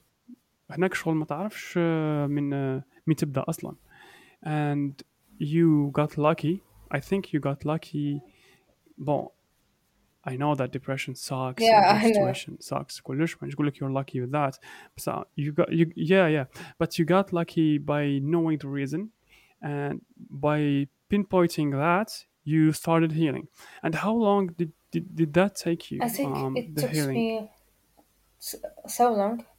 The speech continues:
Speaker 2: like, about, uh, five months or, or more, 'cause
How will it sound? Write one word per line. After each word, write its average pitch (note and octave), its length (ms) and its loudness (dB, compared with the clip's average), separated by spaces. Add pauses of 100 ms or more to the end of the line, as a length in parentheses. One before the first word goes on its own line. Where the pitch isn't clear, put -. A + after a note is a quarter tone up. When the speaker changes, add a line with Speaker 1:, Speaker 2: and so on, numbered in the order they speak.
(160)
Speaker 2:
like, F#3 300 -4
about, G3 380 -2
uh, F#3 320 -2 (340)
five G#3 220 4
months G3+ 500 -6
or, F3 240 -10 (1040)
or G3 160 0
more, G3+ 420 2 (160)
'cause G3 220 -6